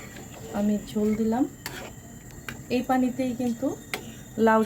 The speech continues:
সিদ্ধ হয়ে যাবে। গরুর মাংস তো আগেই সিদ্ধ করে নিছি কষানোর পরেও। এখন কিন্তু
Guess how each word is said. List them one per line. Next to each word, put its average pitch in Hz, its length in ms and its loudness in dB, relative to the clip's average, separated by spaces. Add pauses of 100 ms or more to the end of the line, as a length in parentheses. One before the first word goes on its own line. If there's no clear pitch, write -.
সিদ্ধ 208 180 0 (100)
হয়ে 240 140 4
যাবে। 294 220 2
গরুর 269 220 10
মাংস 262 140 4 (100)
তো 269 120 4
আগেই 262 260 2
সিদ্ধ 254 160 -2 (100)
করে 247 180 0
নিছি 247 200 -4 (100)
কষানোর 233 460 0
পরেও। 233 240 2 (1300)
এখন 214 180 -4 (120)
কিন্তু 226 260 0